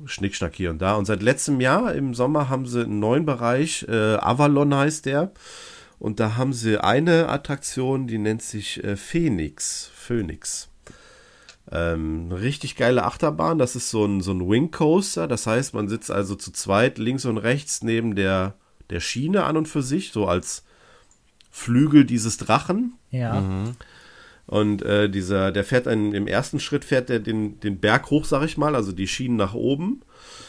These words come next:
Speaker 1: Und wenn er dann oben ankommt, macht er eine Rechtskurve und fängt dann an, eine Schraube zu drehen, sodass du kopfüber dann nach unten fährst.
Speaker 3: <laughs>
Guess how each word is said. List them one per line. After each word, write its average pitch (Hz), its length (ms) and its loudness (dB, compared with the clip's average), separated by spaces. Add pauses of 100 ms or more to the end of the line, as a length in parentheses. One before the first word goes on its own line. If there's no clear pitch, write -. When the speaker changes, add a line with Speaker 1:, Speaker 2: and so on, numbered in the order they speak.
(160)
Speaker 1:
Und 104 140 -4
wenn 110 100 2
er 117 100 4
dann 107 160 2
oben 135 360 2
ankommt, 151 420 2
macht - 220 -4
er 123 60 0
eine 110 180 0
Rechtskurve 170 560 0
und 123 120 -2
fängt 147 260 -2
dann 123 120 0
an, 135 160 -4
eine 110 240 0
Schraube 147 480 2
zu 113 200 -2
drehen, 107 360 2
sodass 120 300 -2
du - 80 -6
kopfüber 143 580 0
dann 131 160 2
nach 123 140 0
unten 147 340 -4
fährst. - 500 -6 (220)
Speaker 3:
<laughs> 117 160 -2